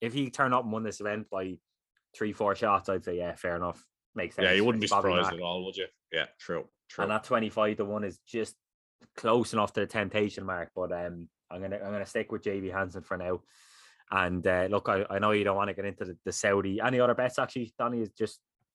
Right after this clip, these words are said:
Speaker 1: just the
Speaker 2: No,
Speaker 1: one?
Speaker 2: just, uh, just Armitage, fifty-five to one, and then Tom McKibben, uh,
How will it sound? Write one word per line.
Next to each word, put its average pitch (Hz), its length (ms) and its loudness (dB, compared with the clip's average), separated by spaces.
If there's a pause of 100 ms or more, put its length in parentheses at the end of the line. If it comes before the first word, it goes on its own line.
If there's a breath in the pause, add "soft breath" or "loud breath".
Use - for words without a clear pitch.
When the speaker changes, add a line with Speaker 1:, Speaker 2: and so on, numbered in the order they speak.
(380)
Speaker 1:
just 110 160 -6
the 117 80 2
Speaker 2:
No, 156 180 6
Speaker 1:
one? 156 80 4
Speaker 2:
just, 160 240 2
uh, 139 240 6
just 139 240 -2
Armitage, 131 440 0
fifty-five 120 380 0
to 117 80 -4
one, 110 200 4
and 101 100 -2
then 98 140 -2
Tom 101 240 -2
McKibben, 95 400 -2 (140)
uh, 87 360 -2